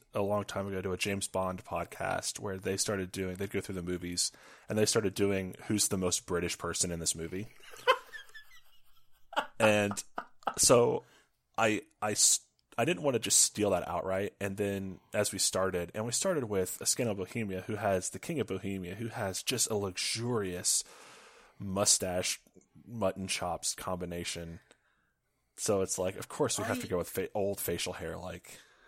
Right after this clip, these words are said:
Speaker 2: I vaguely remember that the guy, the, the, the way that they had the character of Jabez Wilson in the Red-Headed
Speaker 1: Mm-hmm.
Speaker 2: League made up in Granada, my sort of mem-, re-, my recollection of his appearance is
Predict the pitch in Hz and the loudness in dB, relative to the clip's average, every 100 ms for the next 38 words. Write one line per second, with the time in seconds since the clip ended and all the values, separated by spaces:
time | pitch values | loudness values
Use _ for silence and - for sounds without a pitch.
0 | - - 202 214 190 240 240 226 214 196 | -20 -16 -12 -10 -6 -6 -6 -6 -6 -6
1 | 185 196 185 135 135 - 139 143 135 - | -4 -4 -6 -8 -10 -12 -6 -4 -4 -6
2 | _ _ _ _ 160 156 147 143 139 160 | _ _ _ _ -20 -10 -6 -6 0 2
3 | 175 175 175 _ _ 147 151 151 151 - | 2 0 -6 _ _ -10 -8 -6 -6 -8
4 | - 151 147 165 180 165 160 160 156 151 | -12 -8 -2 0 0 -2 -4 -4 -2 -4
5 | - - _ - 156 160 147 151 - 139 | -6 -20 _ -10 -4 0 0 0 -2 -2
6 | - 139 135 - - - _ _ 165 156 | 0 -4 -4 -10 -20 -20 _ _ 0 2
7 | 143 139 143 151 151 147 123 - 139 127 | 2 0 -2 -2 -4 -10 -10 -10 -8 -6
8 | 123 127 98 135 127 143 139 127 139 131 | -2 -2 -2 -4 -6 -4 -6 -4 -4 -4
9 | 135 139 127 131 131 135 127 - - _ | -4 -6 -6 -4 -4 -4 -6 -8 -20 _
10 | 156 185 208 202 - 170 160 147 156 160 | 0 2 2 0 -4 -4 -4 -6 0 2
11 | 170 165 165 160 160 175 196 190 - 160 | 0 -4 0 0 0 0 2 0 0 -2
12 | 165 - 143 127 - 143 147 151 143 135 | -2 -4 -8 -6 -6 -6 0 2 2 0
13 | - 139 131 | -2 -4 -4